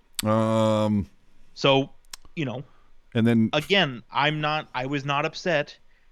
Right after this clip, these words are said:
Speaker 2: that Noah Gregor got scratched. I was upset that Matt Nieto didn't get scratched.
Speaker 1: There you go. And, uh, what? If we're both gonna pick one, I mean, I'm gonna go with Harrington.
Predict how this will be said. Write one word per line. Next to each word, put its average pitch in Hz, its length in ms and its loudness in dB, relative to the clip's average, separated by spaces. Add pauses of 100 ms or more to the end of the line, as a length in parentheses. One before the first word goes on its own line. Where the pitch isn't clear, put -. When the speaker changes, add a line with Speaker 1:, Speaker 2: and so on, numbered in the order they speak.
(120)
Speaker 2:
that 135 140 -2
Noah 131 220 -4
Gregor 131 300 -4
got 139 160 -2
scratched. 117 580 -2
I 117 80 -2
was 120 160 -8
upset 120 400 -4
that 123 140 -2
Matt 120 180 -8
Nieto 131 340 -6
didn't 139 260 -4
get 107 180 -10
scratched. - 440 -14 (640)
Speaker 1:
There 98 140 2
you 92 80 2
go. 82 120 -8 (300)
And, 107 360 4
uh, 104 420 6 (200)
what? 95 260 0 (680)
If - 140 -2
we're 107 120 4
both 110 260 0
gonna 107 140 -2
pick 117 220 0
one, 117 220 2
I 95 80 -2
mean, 87 280 -2 (100)
I'm 90 120 -4
gonna 85 180 -4
go 80 120 -10
with 85 100 -10
Harrington. 87 440 -6